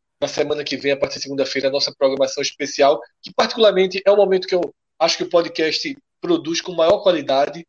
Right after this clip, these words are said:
essa transição dezembro, janeiro aí. A gente tem, né, nossa equipe, porra, cara como J P que tá aqui com a gente hoje, Rodolfo, Cauê, né, que a galera mergulha aí nos, nos clubes, no, no, nos elencos. Então,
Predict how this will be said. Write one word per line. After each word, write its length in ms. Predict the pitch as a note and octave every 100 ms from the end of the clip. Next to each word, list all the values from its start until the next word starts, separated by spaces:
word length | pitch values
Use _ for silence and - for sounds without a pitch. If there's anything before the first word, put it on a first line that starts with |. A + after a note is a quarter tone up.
| _ _ _ _
essa 240 | C#3+ D3+
transição 580 | C#3+ D#3+ D3 C3+ - C#3+
dezembro, 540 | C#3+ C3 B2 D3 D3+ C3
janeiro 480 | C3+ B2 C3 C3+
aí. 320 | A#2 A#2 C3 - _ _ _ -
A 60 |
gente 260 | C#3+ D3+ C#3
tem, 300 | D#3+ D#3 C3+ _ _ _ _
né, 200 | D3 C#3+
nossa 260 | C#3+ D3+ D#3
equipe, 440 | - - - A#2+ -
porra, 240 | A#2+ A2+ -
cara 240 | D3 C#3+
como 160 | D3 C#3
J 240 | D3 - C3+
P 120 | - D3
que 100 | -
tá 80 |
aqui 160 | C3+ C3+
com 120 | C3+
a 40 | B2
gente 240 | C3+ A#2+
hoje, 360 | A#2+ C3+ C3 A#2
Rodolfo, 580 | D3+ D3 - C#3 C3+ -
Cauê, 600 | D3 A#2 A#2+ C#3 C3+ C3 _ _ _ _
né, 120 | B2
que 80 | B2
a 60 | C#3
galera 240 | C#3+ C#3+
mergulha 720 | C#3 F#3 F3 - D#3+ F#3 E3
aí 220 | C3 C3+
nos, 300 | D3 C3+ - -
nos 160 | B2+ -
clubes, 640 | - C3 C#3+ C3+ - A2
no, 220 | C3 B2 -
no, 180 | - - _
nos 140 | C3+
elencos. 540 | D3+ A#2+ A#2+ C#3 - -
Então, 180 | -